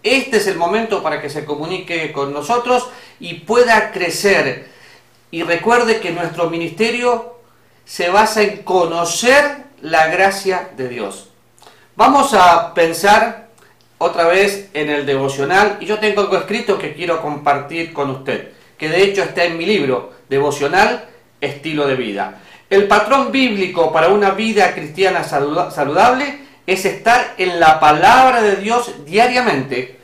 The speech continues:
comiendo la comida espiritual. Nosotros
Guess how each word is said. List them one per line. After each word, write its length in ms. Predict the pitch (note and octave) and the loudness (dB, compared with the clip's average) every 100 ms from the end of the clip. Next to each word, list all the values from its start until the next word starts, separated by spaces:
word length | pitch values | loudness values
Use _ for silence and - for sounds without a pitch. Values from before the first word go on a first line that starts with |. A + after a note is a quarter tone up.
| _ _ _ | _ _ _
comiendo 720 | - F3 F3 G#3+ B3+ C4 A3+ | 2 4 6 4 0 0 2
la 180 | G3 F3+ | 4 2
comida 380 | E3 E3 G3+ F#3 | 0 -2 0 0
espiritual. 640 | - D#3+ D3+ D3+ B2+ - - - _ - | -2 -6 -6 -2 0 -2 -8 -20 _ -6
Nosotros 760 | C#3 C#3 B3+ - D3 D3 | -4 2 4 4 0 -4